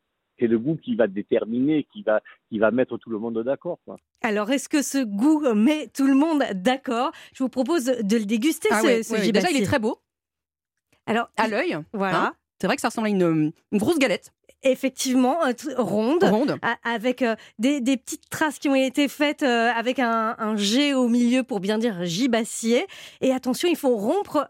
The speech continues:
Speaker 2: le biscuit à la
Speaker 3: Ouais.
Speaker 2: main. Alors, hop, et surtout pas le couper avec un couteau, hein. Ça,
Speaker 3: D'accord.
Speaker 2: c'est la tradition. C'est
Speaker 3: D'accord.
Speaker 2: important. Vous en pensez quoi ?
Speaker 3: Moi, j'aime énormément.
Speaker 2: Il y a plein
Speaker 3: Il y a,
Speaker 2: de saveurs
Speaker 3: il y a plein de
Speaker 2: différentes.
Speaker 3: saveurs. Il y a un petit côté même un peu salé.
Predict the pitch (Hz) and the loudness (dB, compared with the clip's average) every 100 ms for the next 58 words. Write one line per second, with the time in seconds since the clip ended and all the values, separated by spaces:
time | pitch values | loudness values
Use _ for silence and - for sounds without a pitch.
0 | - 202 208 277 - 320 220 208 214 254 | -4 -4 -4 -6 -2 -2 0 2 4 4
1 | 370 480 - 208 - _ - 381 - _ | 0 -6 -8 -6 -8 _ -4 -4 -4 _
2 | _ _ - - 254 302 302 339 349 339 | _ _ -14 -6 -2 0 0 0 0 0
3 | 330 320 320 294 294 277 254 202 233 285 | 0 0 0 -2 -2 0 0 2 2 2
4 | 294 262 247 277 233 - 220 175 180 208 | 2 2 -2 -4 -6 -6 -6 -4 0 0
5 | 180 131 - 175 _ - _ - 269 269 | 2 -2 -2 -10 _ -20 _ -2 0 0
6 | 269 247 - 262 254 233 220 208 254 233 | -4 -4 -2 -2 0 2 2 2 2 2
7 | 156 - _ _ _ _ _ - 262 269 | 0 -4 _ _ _ _ _ -4 -2 0
8 | 349 359 349 302 320 254 294 - 370 269 | 0 2 0 -2 2 2 2 2 4 4
9 | 285 294 339 262 330 311 302 240 226 254 | 2 2 2 0 0 0 2 2 2 -2
10 | - 294 240 | 0 0 0